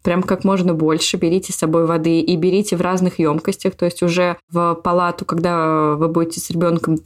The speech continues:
там можно уже большие бутылки брать, а на роды я брала с собой две бутылочки маленьких. Зарядка для телефона. Зубная щётка плюс паста. Шампунь плюс бальзам. Умывалка плюс крем.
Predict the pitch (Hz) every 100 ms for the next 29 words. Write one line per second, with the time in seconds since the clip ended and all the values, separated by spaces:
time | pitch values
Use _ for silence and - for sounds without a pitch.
0 | - 160 156 156 160 160 160 165 - 381
1 | 285 - 170 165 156 147 - 156 151 254
2 | 233 175 165 175 165 160 190 - 147 160
3 | 185 170 151 160 170 175 165 170 170 -
4 | 160 139 135 156 233 - _ - 185 208
5 | 269 208 220 214 214 208 143 139 185 214
6 | _ 185 190 220 302 285 240 - - 190
7 | 208 - 147 135 - 208 214 - _ -
8 | - 214 214 262 302 392 - 214 262 196
9 | 196 190 165 131 180 202 _ - 233 220
10 | 202 254 294 214 - 220 269 - - 160
11 | 139 214